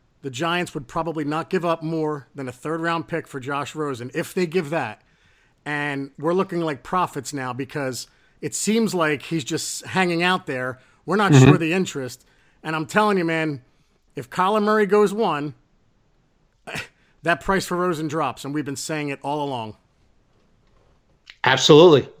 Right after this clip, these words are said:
Speaker 2: Absolutely. No way you give up a two or one if you're interested in Rosen.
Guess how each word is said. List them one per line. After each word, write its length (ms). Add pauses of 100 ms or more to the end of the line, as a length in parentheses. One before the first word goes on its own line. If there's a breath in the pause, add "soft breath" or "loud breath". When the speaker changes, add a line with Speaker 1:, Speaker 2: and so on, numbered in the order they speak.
(340)
Speaker 2:
Absolutely. 580
No 180
way 140
you 80
give 140
up 140
a 40
two 240
or 180
one 280
if 160
you're 100
interested 360
in 60
Rosen. 380